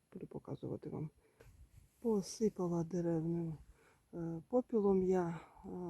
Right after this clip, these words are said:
рядочки. І ось так я буду, ось так беру солинку, так, ось, он падає, падає на сининки. Ось так я буду.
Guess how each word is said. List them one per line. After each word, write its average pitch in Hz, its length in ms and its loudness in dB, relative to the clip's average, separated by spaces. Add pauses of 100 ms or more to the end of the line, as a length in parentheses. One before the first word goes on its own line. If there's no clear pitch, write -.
(160)
рядочки. 175 640 2 (600)
І 170 260 2
ось 170 200 -2
так 165 280 -2
я 175 60 -4
буду, 170 280 -6 (260)
ось 208 80 -4
так 165 200 -6
беру 165 240 -2
солинку, 180 540 -2
так, 147 180 -8 (300)
ось, - 200 -12 (140)
он 160 260 -4
падає, 156 420 -2 (1500)
падає 165 580 0
на 170 140 -2
сининки. 175 680 -2 (720)
Ось - 120 -20
так 170 200 -2
я - 120 2
буду. 165 360 0